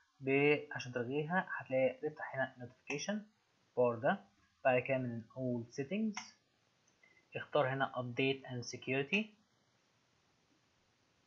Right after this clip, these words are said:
بعد كده اتاكد انك هنا على ويندوز ابديت واختار advanced options، بعد كده هتلاقي في اوبشن هنا اسمه choose how updates are delivered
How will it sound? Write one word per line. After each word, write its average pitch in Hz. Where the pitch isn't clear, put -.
بعد 147
كده 151
اتاكد -
انك 120
هنا 135
على 120
ويندوز 127
ابديت 139
واختار 127
advanced 127
options، -
بعد 127
كده 147
هتلاقي 170
في 170
اوبشن 165
هنا 156
اسمه 156
choose 156
how 143
updates -
are 120
delivered 180